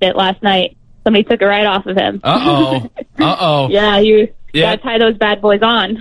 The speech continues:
Speaker 1: <laughs>
Speaker 2: Yeah, people were running around yesterday getting a few of 'em. Um, did you have a chance to watch the Kansas State-Kentucky game at all? And, uh, how do you, have you had a chance to kind of preview and look ahead to the matchup tomorrow night? And how do you think Loyola matches up with Kansas State?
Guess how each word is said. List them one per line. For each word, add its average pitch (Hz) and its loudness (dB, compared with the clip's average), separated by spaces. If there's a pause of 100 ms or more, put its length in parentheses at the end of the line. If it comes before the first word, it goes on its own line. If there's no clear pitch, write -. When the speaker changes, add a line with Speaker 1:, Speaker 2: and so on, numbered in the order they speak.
Speaker 1:
<laughs> 285 -10
Speaker 2:
Yeah, 139 2
people 165 0
were 151 4
running 160 0
around 156 0
yesterday 139 0
getting 127 -2
a 120 0
few 139 2
of 123 0
'em. 110 0
Um, 147 -2 (200)
did 170 2
you 254 0
have 262 0
a 208 0
chance 208 -2
to 196 -2
watch 190 0
the 160 -2
Kansas 165 -2
State-Kentucky 151 -2
game 151 2
at 156 0
all? 156 0
And, 127 0
uh, 123 2
how 135 -2
do 156 -2
you, 143 2 (360)
have 127 0
you 143 4
had 160 2
a 147 -4
chance 165 -2
to 147 -2
kind 151 0
of 110 -4
preview 160 2
and 139 0
look 147 -2
ahead 143 0
to 139 -2
the 131 0
matchup 135 -2
tomorrow 147 2
night? 143 0
And 123 -6
how 127 -2
do 135 0
you 135 0
think 127 -4
Loyola 127 2
matches 120 0
up 123 0
with 113 -4
Kansas 92 0
State? 90 -2